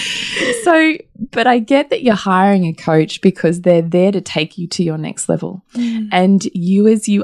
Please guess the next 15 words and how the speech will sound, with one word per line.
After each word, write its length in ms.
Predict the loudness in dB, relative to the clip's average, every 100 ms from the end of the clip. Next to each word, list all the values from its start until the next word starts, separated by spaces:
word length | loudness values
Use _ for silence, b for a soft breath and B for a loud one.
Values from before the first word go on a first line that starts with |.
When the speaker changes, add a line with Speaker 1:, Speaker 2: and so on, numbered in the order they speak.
| -2
Speaker 1:
are 420 | 0 0 0 -4
with 220 | -4 -6 -8 _
the 240 | 2 2
structures 640 | -2 -2 -2 -2 -2 -2 -2
that 160 | -6
you 160 | -6 -8
have 500 | -4 0 2 2 2
are 120 | 2
at 160 | 0 0
the 80 |
level 300 | 2 4 4 2
that 180 | 0
you're 280 | 0 2 2
at. 440 | 2 2 2 2 0
Speaker 2:
Mm. 600 | 0 -2 -4 -6 -10